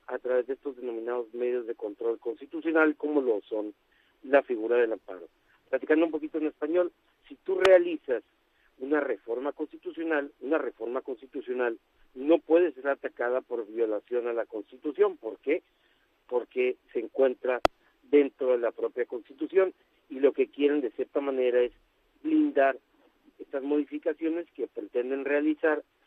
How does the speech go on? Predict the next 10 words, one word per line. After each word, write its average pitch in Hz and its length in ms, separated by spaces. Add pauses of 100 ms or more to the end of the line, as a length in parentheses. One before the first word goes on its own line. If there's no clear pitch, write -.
(200)
y 151 60 (100)
no 139 120
tener 123 360
problemas 117 560 (640)
con 123 380 (200)
el 123 140
Poder 104 460 (260)
Judicial. 117 540 (600)
Y 131 100
bueno, 208 260